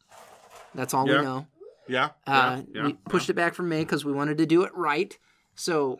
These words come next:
Speaker 1: we're gonna be doing that very, very soon. So keep your eyes peeled. Um, check our Facebook, check entertain the geeky dot com. We're gonna have some information coming up for that. You got anything else, Roger?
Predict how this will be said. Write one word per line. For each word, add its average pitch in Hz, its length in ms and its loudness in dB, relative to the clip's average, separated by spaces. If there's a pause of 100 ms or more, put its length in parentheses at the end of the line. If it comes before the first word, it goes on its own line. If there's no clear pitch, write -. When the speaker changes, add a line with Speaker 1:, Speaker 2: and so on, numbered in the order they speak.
Speaker 1:
we're 160 160 -6
gonna 160 140 -2
be 147 160 0
doing 151 240 -2
that 160 160 -4
very, 214 340 2
very 208 240 6
soon. 185 320 -4
So 156 140 -6
keep 190 160 -6
your 175 80 -2
eyes 165 160 -2
peeled. 147 500 -2
Um, 131 460 -6 (580)
check 160 240 -4
our 160 60 -2
Facebook, 139 520 -2
check 135 220 -6
entertain 139 320 -8
the 131 60 -8
geeky 127 240 -8
dot 117 200 -4
com. 120 300 -10
We're 123 80 -12
gonna 131 140 -12
have 123 100 -12
some 131 160 -12
information 127 480 -12
coming 131 220 -10
up 123 100 -14
for 127 120 -6
that. 143 300 -8
You 139 140 -8
got 151 160 -4
anything 160 240 -8
else, 170 160 -6
Roger? 180 360 -4